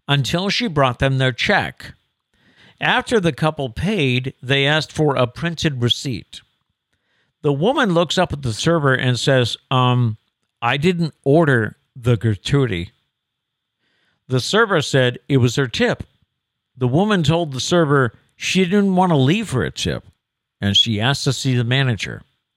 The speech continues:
The couple's check was for one hundred dollars, and the server said she only makes two dollars an hour, but that usually goes to taxes. The woman told the manager that the server tricked them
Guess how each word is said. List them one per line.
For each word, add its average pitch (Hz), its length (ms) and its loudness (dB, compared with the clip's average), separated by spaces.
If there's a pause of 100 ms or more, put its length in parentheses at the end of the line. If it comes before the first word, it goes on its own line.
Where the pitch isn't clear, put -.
(960)
The 135 120 0
couple's - 480 -2
check 120 520 -2 (180)
was 139 300 2
for 135 360 2
one 147 280 2
hundred 143 380 2
dollars, 110 680 -2 (420)
and 123 340 0
the 120 100 0
server 185 480 0
said 127 360 0
she 190 260 -2
only 170 220 2
makes 139 400 -2 (120)
two 170 180 0
dollars 127 400 0
an 120 100 -2
hour, 90 420 -4 (420)
but 123 180 0
that 143 200 0
usually 131 360 0
goes 113 260 0
to 120 100 -10
taxes. 110 760 -8 (640)
The 135 120 2
woman 220 380 0
told 175 280 0
the 139 80 2
manager 131 520 2
that 120 280 0
the 127 100 -2
server 139 600 2 (340)
tricked - 440 -2
them 95 320 -2